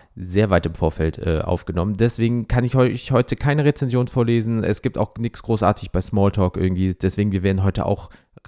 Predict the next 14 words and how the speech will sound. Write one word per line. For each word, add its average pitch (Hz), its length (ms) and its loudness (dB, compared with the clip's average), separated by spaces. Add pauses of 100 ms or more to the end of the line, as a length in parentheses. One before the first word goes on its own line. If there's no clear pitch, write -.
(180)
voll 127 260 4
reingehen, 120 520 0
weil 113 280 2 (200)
zu 107 140 2
dem 104 140 0
Zeitpunkt, 117 360 0
wo 101 80 2
diese 101 240 2
Folge 90 280 2
online 87 260 0
geht, 87 180 -2 (220)
bin 113 220 2 (140)
ich - 220 -8
im 95 160 -4